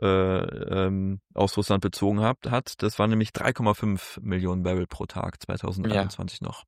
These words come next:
Speaker 2: Weißt du, bei Brasilien habe ich nur dran gedacht, gerade weil ich denke, wir in unserer letzten Folge, auch sehr empfehlenswert für alle, die sie noch nicht gehört haben, es ging um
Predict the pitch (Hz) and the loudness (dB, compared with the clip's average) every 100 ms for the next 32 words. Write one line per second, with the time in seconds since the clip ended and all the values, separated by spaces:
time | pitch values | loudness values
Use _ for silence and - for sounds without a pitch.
0 | _ - 113 - 120 - 107 104 98 98 | _ 2 2 4 2 4 4 6 6 4
1 | 90 117 120 95 95 95 95 95 87 87 | 4 4 6 6 6 2 2 2 4 4
2 | 87 82 107 - - 85 80 85 - 90 | 4 4 4 2 -2 0 2 0 0 -2
3 | 87 90 90 90 90 82 98 - - 87 | 0 2 2 2 2 2 2 0 -4 -4
4 | - 85 82 92 110 - 104 120 113 87 | 0 2 2 0 -2 0 2 2 2 2
5 | - 92 107 117 117 - - 95 92 92 | 2 2 2 2 0 2 2 2 2 0
6 | 92 90 92 127 - 92 87 92 92 92 | 2 2 2 0 0 2 2 2 2 0
7 | - - - 92 90 | -4 -6 -2 0 0